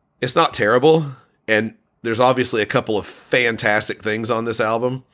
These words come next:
Um, but the drug-induced state of the band, uh, it, the album seems way too quick. It, like, like, I was listening to it last night in my living room, just kinda writing some notes down, and it was like,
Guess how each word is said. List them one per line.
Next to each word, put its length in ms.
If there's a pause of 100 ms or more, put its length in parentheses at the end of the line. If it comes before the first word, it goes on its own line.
(460)
Um, 420 (840)
but 180
the 80
drug-induced 720
state 240
of 80
the 100
band, 640 (340)
uh, 60 (160)
it, 260
the 180
album 360
seems 380
way 420
too 260
quick. 480
It, 180
like, 380 (360)
like, 120
I 80
was 140
listening 260
to 120
it 80
last 240
night 160
in 60
my 100
living 240
room, 100
just 160
kinda 180
writing 260
some 220
notes 320
down, 360 (360)
and 140
it 80
was 140
like, 340